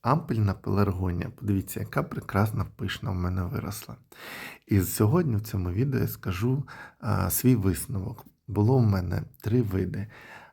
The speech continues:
Це королевська, дуже примхлива, можуть опадати листочки, не дуже багато квітів. А, далі звичайна, теж примхлива. А, м-, вона може бути більш пис-, пишнішою, більше квітів,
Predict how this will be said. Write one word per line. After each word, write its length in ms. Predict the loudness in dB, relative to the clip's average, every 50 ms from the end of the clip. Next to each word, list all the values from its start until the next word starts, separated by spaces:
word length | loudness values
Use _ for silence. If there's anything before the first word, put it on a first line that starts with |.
| _ _ _ _ _ _ _ _ -14
Це 320 | -4 -2 0 2 2 0
королевська, 720 | 0 0 2 4 4 4 4 2 0 -2 -6 -6 -2 0
дуже 380 | 0 2 4 6 6 6 4 2
примхлива, 760 | -2 -2 -2 -2 -2 -2 -2 -2 2 2 4 4 4 4 2 2
можуть 360 | 2 0 0 -2 -4 -6 -10
опадати 440 | -12 -10 -6 -4 -2 -2 -2 -2 -2
листочки, 560 | -2 -2 -2 -2 -2 -2 -2 -4 -4 0 4
не 180 | 4 6 6
дуже 280 | 6 4 4 4 2 0
багато 460 | 0 -2 -2 -2 -2 -4 -4 -6 -10
квітів. 460 | -12 -6 -2 -2 -2 -2 -2 -4 -8 -8 -10 -14 -16 -14 -16 -16 -18 -20 _ _ -20 _ _ _ _
А, 260 | -4 0 2 2 2
далі 460 | 4 6 6 6 6 4 2 -2 -4 -8 -10 _
звичайна, 680 | -6 -4 -4 -4 -4 -4 -4 -2 0 0 0 0 0 -2 -4 -6 -2
теж 280 | 0 0 2 0 0 -4
примхлива. 800 | -4 -2 -2 -2 -2 -4 -2 0 2 2 2 2 0 -2 -2 -4 -8 -14 -20 -18 -18 -20 -20 -20 _ _ _ -14 -8
А, 160 | -4 -2 0
м-, 180 | 2 4 4 4
вона 220 | 6 6 6 6
може 400 | 6 4 2 4 4 4 4 2
бути 320 | 0 0 -2 -2 -2 -4 -2
більш 300 | 0 0 0 -2 -4 -6
пис-, 240 | -6 -6 -6 -6 -10 -10 _
пишнішою, 760 | -2 0 0 2 2 2 4 4 2 0 0 2 2 4 4
більше 380 | 2 2 2 0 0 0 -4 -8
квітів, 560 | -8 -8 -6 -4 -4 -2 -2 -4 -4 -6 -6